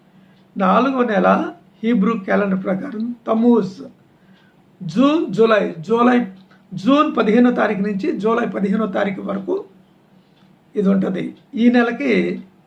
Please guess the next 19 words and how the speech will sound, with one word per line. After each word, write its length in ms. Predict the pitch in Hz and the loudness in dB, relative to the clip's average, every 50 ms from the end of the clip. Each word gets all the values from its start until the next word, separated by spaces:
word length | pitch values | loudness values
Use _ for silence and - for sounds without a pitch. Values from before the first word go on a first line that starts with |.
| _ _ - | _ _ -6
ఇరవై 380 | 220 226 240 247 247 247 247 247 | -2 0 2 2 4 4 2 0
తొమ్మిది 440 | - - 247 247 233 226 233 190 214 | 2 2 2 2 2 2 0 0 2
రోజులు 320 | 208 240 277 262 277 247 | 2 2 2 4 2 2
ఉంటాయి. 300 | - 190 190 - - - _ _ _ _ _ _ _ _ _ _ _ _ _ _ _ _ _ _ _ _ - | 2 0 -2 -4 -8 -12 _ _ _ _ _ _ _ _ _ _ _ _ _ _ _ _ _ _ _ _ -12
అంటే 180 | - 220 226 - | -6 -4 -4 -4
పదిహేను 380 | - - 220 214 196 247 262 | -2 -2 0 2 4 4 4
రోజుల 260 | 262 277 262 247 240 240 | 2 2 0 0 0 0
తర్వాత 360 | 240 220 202 196 202 196 - | 0 2 2 2 0 0 -2
పద్నాలుగు 580 | - - 247 240 180 185 190 226 220 208 190 | -4 -4 -4 -2 -2 0 2 2 2 2 2
రోజులు 540 | 196 202 226 240 277 269 240 190 175 190 - - _ _ _ _ _ _ _ _ - | 2 2 2 4 2 2 2 2 0 -4 -8 -14 _ _ _ _ _ _ _ _ -8
వస్తదన్నమాట. 600 | 185 98 98 - 220 196 185 175 170 82 82 196 | -8 -6 -6 -4 -2 -2 -2 -2 -2 -6 -6 -6
అంటే 160 | 208 - - | -4 -4 -2
ఇరవై 240 | - 208 208 208 208 | 0 0 0 0 -2
తొమ్మిది 320 | 202 208 196 185 185 185 180 | -2 -2 0 2 2 0 0
రోజులు 460 | 196 208 220 190 220 202 - - - - _ _ _ _ _ _ _ _ _ - | 0 0 0 0 0 0 -2 -4 -6 -12 _ _ _ _ _ _ _ _ _ -8
తమ్మూజ్ 480 | - 196 214 226 240 233 202 170 202 196 | -4 -2 0 2 2 2 2 2 2 0
నెల. 340 | 180 170 170 170 151 - - - _ _ _ _ _ _ _ _ _ _ _ _ _ _ _ - | 0 0 0 -2 -4 -6 -8 -20 _ _ _ _ _ _ _ _ _ _ _ _ _ _ _ -8
ఈ 80 | 208 220 | -4 -2
విధంగా 800 | 247 269 - 254 247 247 240 233 214 180 170 170 180 185 190 | 0 0 2 2 2 4 4 4 4 2 2 0 -2 -4 -6